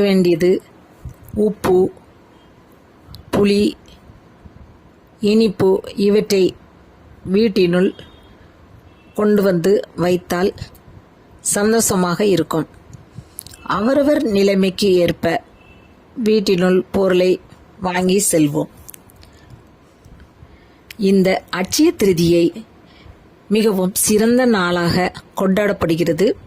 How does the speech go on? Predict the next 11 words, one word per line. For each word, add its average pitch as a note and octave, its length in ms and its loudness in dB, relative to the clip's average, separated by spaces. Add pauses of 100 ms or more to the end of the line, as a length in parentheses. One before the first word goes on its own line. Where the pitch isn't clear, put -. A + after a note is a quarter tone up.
(720)
கடைகளில் F#3+ 640 2 (380)
அநேகமாக G#3 920 0 (800)
துணிக்கடை, G#3+ 600 2 (440)
நகைக்கடைகளில் G3 880 2
கூட்டம் G3+ 500 0
அதிகம் G3+ 480 2
இருக்கிறது. E3 500 2 (120)
இதில் A3 280 2 (120)
பெண்களின் B3 640 2
கூட்டம்தான் F#3+ 640 0
அதிகம். F3 440 0